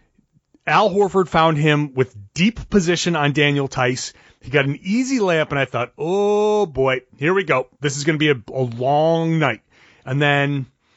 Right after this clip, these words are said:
nothing. In fact, the next time down, he took a three. And I s-, I wrote down,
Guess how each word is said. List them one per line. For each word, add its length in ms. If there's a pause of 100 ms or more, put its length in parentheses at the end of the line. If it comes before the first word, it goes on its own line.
(140)
nothing. 420
In 100
fact, 420 (460)
the 120
next 360
time 340
down, 580 (560)
he 680
took 400
a 100
three. 600 (280)
And 140
I 80
s-, 260
I 180
wrote 500
down, 500